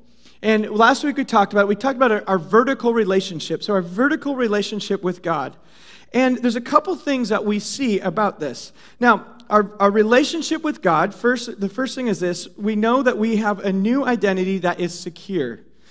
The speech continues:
So your new identity as a Christian in Christ is secure. Paul writes this in Colossians chapter three, verse one. He says, "Therefore,"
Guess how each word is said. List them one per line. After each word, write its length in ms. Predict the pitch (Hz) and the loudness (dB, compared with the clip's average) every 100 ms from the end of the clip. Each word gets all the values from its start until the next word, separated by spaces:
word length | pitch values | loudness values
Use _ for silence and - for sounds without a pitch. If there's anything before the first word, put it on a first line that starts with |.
| - - | -20 -6
So 100 | 240 | 0
your 220 | 226 214 | 4 4
new 260 | 220 294 | 4 4
identity 560 | 339 220 240 233 220 202 | 4 2 2 2 -2 -2
as 140 | 202 | -2
a 80 | 196 | -2
Christian 520 | 196 - 254 247 190 | -6 -4 -4 -2 -4
in 200 | 180 233 | -2 -4
Christ 600 | 320 - 208 165 175 - - - - | -4 -2 2 2 0 -8 -20 -20 0
is 300 | 226 233 - | 2 2 -2
secure. 600 | 240 - 247 247 139 104 - - - - - - | -6 -6 -2 0 0 -2 -18 -20 -20 -20 -20 -16
Paul 240 | - 254 302 | -2 0 4
writes 260 | 285 277 | 2 0
this 220 | - 214 220 | -2 -2 -4
in 80 | |
Colossians 480 | 202 190 202 233 247 | -4 -2 0 -2 -8
chapter 340 | - 226 226 240 | -4 -4 -4 -8
three, 340 | - 190 202 | -2 0 0
verse 300 | 185 196 202 | 0 0 0
one. 300 | 190 156 135 - - - - - - - - | -2 -4 -4 -12 -20 -20 -20 -20 -20 -20 -12
He 60 | 180 | -2
says, 260 | 240 165 | 0 2
"Therefore," 680 | 147 247 330 - 180 175 208 | 6 4 4 -2 2 2 0